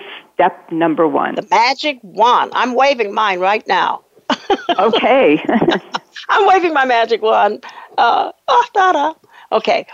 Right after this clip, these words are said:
Speaker 2: what do you really desire? Really, really explaining, because it really is in there, what you'd really desire.
Speaker 1: Yeah,
Speaker 2: Okay,
Speaker 1: it sure
Speaker 2: number
Speaker 1: is.
Speaker 2: two.
Speaker 1: And a lot of people have not given themselves permission. You know, some people call it dreaming. I,
Speaker 2: Mm-hmm.
Speaker 1: I'm talking about really desiring,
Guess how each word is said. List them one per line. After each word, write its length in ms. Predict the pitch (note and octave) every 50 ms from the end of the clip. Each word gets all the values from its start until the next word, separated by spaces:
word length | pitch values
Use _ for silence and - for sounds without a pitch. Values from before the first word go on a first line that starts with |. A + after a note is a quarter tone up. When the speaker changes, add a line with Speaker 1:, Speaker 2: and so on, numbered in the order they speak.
| - -
Speaker 2:
what 160 | - G#3 B3 B3+
do 60 | A#3
you 100 | A#3+ A3
really 480 | F#3+ F3+ G#3+ C4 C#4+ D4 D4 C#4+ D4 B3
desire? 680 | G#3 A3 G#3 F#3+ - F#3+ F3+ F3+ E3 D3+ - - -
Really, 800 | E3+ E3 E3 F3 F#3 F#3+ A#3 C4 C#4 C#4+ D4 D4+ D#4 D#4 D4+ D4
really 440 | B3 B3 B3 A#3+ A#3 A#3 A#3 - -
explaining, 680 | G#3+ - - - - - G3 F#3+ F3+ F3+ E3+ E3 D#3+
because 300 | E3 F3+ - G#3+ G3+ G#3+
it 100 | G#3 G3+
really 300 | A#3 C#4+ D#4+ D#4+ B3+ G#3
is 160 | A3+ A#3+ - -
in 280 | - G#3 G#3 G#3 F#3
there, 260 | D#3 - - - - - _ _ _ _ _ _ - - _
what 180 | - G#3 G3+ -
you'd 120 | G#3 F#3 F#3
really 240 | F#3 F#3+ F3 F3 D3
desire. 420 | - D#3 - - - - E3 - -
Speaker 1:
Yeah, 80 | - -
Speaker 2:
Okay, 240 | - - E4+ C4 C4+
Speaker 1:
it 80 | C#4+ - -
sure 160 | - B3 A#3+
Speaker 2:
number 200 | A#3 A#3+ A3+ A#3
Speaker 1:
is. 100 | F#3+ -
Speaker 2:
two. 240 | C4+ A#3+ G#3+ A3 C4 -
Speaker 1:
And 100 | G3+ G3+
a 60 | G#3+ G#3+
lot 180 | G#3 G#3+ A#3 A#3+
of 100 | A#3 -
people 680 | - C#4+ C4 B3+ - B3+ A3+ G#3+ G3 F#3+ F#3+ G3 G3 - - - - _ _
have 180 | - A#3 G3
not 320 | A3 A#3 B3+ C4 B3 - -
given 320 | B3 B3+ A3+ C4+ B3+ B3
themselves 480 | A#3 A3+ A3+ G#3+ - - A3 G3+ G#3 - - _ _
permission. 680 | - - G3+ F#3+ G3+ G#3+ A3 - - - D3+ D3 D#3+
You 80 | F3 F3+
know, 100 | F#3+ F#3+ F#3+
some 140 | - B3 B3
people 260 | A#3+ C#4 A#3 - A#3+
call 300 | - - - G3 F#3+ F3
it 140 | E3+ D3 -
dreaming. 680 | - D3+ D#3+ E3 E3 E3+ F#3 G3+ A3 A3+ A#3 A#3 A#3+ B3 - - - - - - -
I, 120 | - B3+ D4
Speaker 2:
Mm-hmm. 240 | E4 - G#3+ G3 G3
Speaker 1:
I'm 200 | G3 A#3 B3 B3
talking 360 | - - G3+ F#3 F#3+ A3 F#3+
about 280 | E3+ E3+ D#3 C#3+ - -
really 280 | E3 E3+ D#3+ D#3+ D#3
desiring, 720 | D3+ E3 D3 C#3 - - - B2 C3 C#3+ C#3 - - -